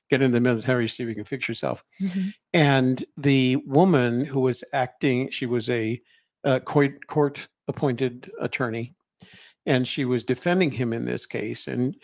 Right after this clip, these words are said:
Speaker 1: um, the judge, uh, she asked the judge, "Can I speak with him? But before he makes this decision, can I talk with him?" And they, they went into another room, and, uh, he's, he never mentioned,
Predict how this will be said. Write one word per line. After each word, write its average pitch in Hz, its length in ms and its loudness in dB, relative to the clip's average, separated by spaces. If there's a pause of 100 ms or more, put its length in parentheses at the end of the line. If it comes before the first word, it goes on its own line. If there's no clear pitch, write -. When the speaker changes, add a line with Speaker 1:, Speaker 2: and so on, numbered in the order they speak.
(400)
Speaker 1:
um, 127 460 2 (100)
the 143 100 2
judge, 131 720 -2 (160)
uh, 127 240 0
she 160 300 -2
asked 127 300 -2
the 127 60 -8
judge, 117 420 -2
"Can 131 160 -4
I 113 220 -4
speak - 300 -6
with - 140 -6
him? 143 240 -10 (160)
But - 160 -6
before 127 320 -2
he 143 100 -8
makes 123 260 -4
this - 200 -10
decision, - 400 -10
can 123 140 -8
I - 60 -8
talk - 280 -8
with - 140 -14
him?" 135 100 -14 (600)
And 127 240 2 (120)
they, 120 300 2 (500)
they 117 220 0 (140)
went 127 180 2
into 123 240 -2
another 123 240 2
room, 113 440 -2 (440)
and, 120 640 0 (120)
uh, 123 220 -2
he's, 156 320 2
he 160 200 -2
never 147 220 4
mentioned, 131 760 0